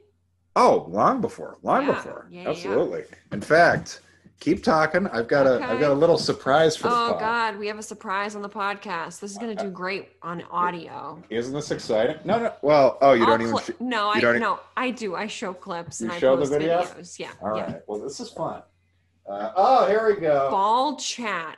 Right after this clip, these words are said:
Speaker 2: Okay, everybody, let's
Speaker 1: What if,
Speaker 2: see.
Speaker 1: what if I told you Ball Chat has some classy merch?
Speaker 2: Merch?
Speaker 1: Oh, yeah.
Speaker 2: Oh, my God. That's so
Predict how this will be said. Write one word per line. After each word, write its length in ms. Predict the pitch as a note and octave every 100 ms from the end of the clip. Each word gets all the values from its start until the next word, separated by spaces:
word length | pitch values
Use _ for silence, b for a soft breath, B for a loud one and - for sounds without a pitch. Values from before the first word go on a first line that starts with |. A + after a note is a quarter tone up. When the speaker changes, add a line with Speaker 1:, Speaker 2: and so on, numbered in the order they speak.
| -
Speaker 2:
Okay, 380 | B3+ C4+ D4 B3
everybody, 540 | G3+ F#3+ E3 E3+ F#3+
let's 300 | F#3+ A3 -
Speaker 1:
What 100 | -
if, 60 | D#3+
Speaker 2:
see. 220 | G3 F#3
Speaker 1:
what 180 | C3 F#3+
if 100 | A3
I 100 | F3
told 360 | D#3 - D#3+ D3
you 120 | B2+
Ball 380 | G#2 - C#3 G3
Chat 420 | - B2 F#2+ F2+ -
has 200 | A#2 -
some 180 | A2+
classy 580 | G2+ - D#3 F3 - C#3+
merch? 520 | B2 C3 E3+ B2+ A3
Speaker 2:
Merch? 640 | A#3 A#3 F4 G#4+ - - - b b b b b b _ _ -
Speaker 1:
Oh, 480 | G#2 A2+ A#2+ A#2+ B2+
yeah. 100 | A#2+
Speaker 2:
Oh, 220 | A#3+ C4
my 340 | C4 F3 - C#4
God. 520 | A3+ A#3 A#3 A3+ G#3
That's 240 | A3+ G#3 -
so 840 | - B3 G#3+ A3 A3 G#3+ G#3 -